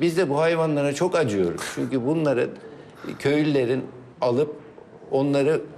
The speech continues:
boğa olarak, damızlık olarak kullanmalarını istiyoruz. Fakat köylüler de bunu alacak hiç güç yok.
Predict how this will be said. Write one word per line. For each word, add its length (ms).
boğa 360
olarak, 420
damızlık 420
olarak 440
kullanmalarını 680
istiyoruz. 680
Fakat 400
köylüler 540
de 140
bunu 140
alacak 520
hiç 240
güç 340
yok. 160